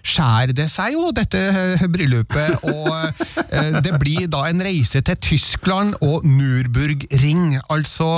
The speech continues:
mm, hvorfor bringer du Burning-universet ut av Norge denne gangen?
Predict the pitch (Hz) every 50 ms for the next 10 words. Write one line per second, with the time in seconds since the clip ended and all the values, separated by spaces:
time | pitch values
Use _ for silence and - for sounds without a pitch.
0 | 170 170 170 170 165 165 160 147 - - - - - - - _ _ - - 151
1 | 185 202 214 196 185 190 240 208 160 127 117 143 165 170 170 160 196 180 143 123
2 | 120 127 123 123 123 135 113 - 170 170 - - _ - 131 117 113 120 113 -
3 | - 135 139 135 139 139 135 139 151 151 151 151 151 156 143 135 131 123 131 123
4 | 123 123 117